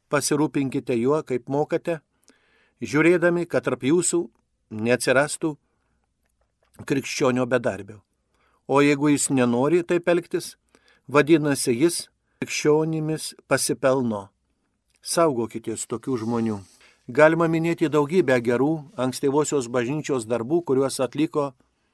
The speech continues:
tiek neturtingi, tiek turtuoliai. Netgi bažnyčios tėvai, kurie perdavė vakarų civilizacijai milžinišką kiekį grožinės literatūros ir mokslinių studijų, rasdavo laiko atsiduoti artimo tarnystei.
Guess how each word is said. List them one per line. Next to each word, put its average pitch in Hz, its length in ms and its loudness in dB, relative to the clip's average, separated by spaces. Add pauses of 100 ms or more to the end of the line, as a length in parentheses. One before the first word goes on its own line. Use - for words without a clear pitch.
(520)
tiek 160 380 2 (240)
neturtingi, 135 880 0 (200)
tiek 120 220 -4
turtuoliai. 110 600 -4 (720)
Netgi 160 320 2
bažnyčios 160 600 0
tėvai, 135 480 0
kurie 127 240 2
perdavė 139 480 2
vakarų 127 420 0
civilizacijai 127 840 -2
milžinišką 127 680 -4
kiekį 147 380 -2
grožinės 120 640 -2
literatūros 123 800 -2
ir 131 80 -4
mokslinių 123 540 -6
studijų, 170 460 -4 (920)
rasdavo 127 500 2
laiko 135 460 0
atsiduoti 139 640 -2
artimo 120 440 -4
tarnystei. 110 600 -8